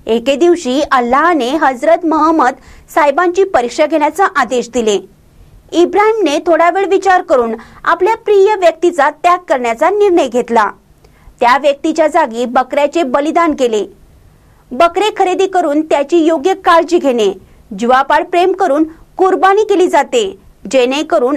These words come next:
आपल्या भावना, भावनांपेक्षा समोरच्या व्यक्तींना मदत करणे इस्लाममध्ये हज हे जीवनाचा सर्वात आवश्यक भाग मानला जातो. या महिन्यात संपूर्ण जगभरातील मुस्लिम समाज हज यात्रेसाठी जातात.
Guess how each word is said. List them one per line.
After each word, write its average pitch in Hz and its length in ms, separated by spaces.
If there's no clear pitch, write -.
आपल्या 269 420
भावना, 277 500
भावनांपेक्षा 339 840
समोरच्या 339 500
व्यक्तींना 294 560
मदत 294 380
करणे 220 440
इस्लाममध्ये 262 880
हज 302 300
हे 320 160
जीवनाचा 269 580
सर्वात 247 460
आवश्यक 262 440
भाग 320 300
मानला 240 320
जातो. 220 400
या 359 280
महिन्यात 381 360
संपूर्ण 359 560
जगभरातील 311 600
मुस्लिम 285 420
समाज 247 480
हज 359 300
यात्रेसाठी 285 720
जातात. 214 380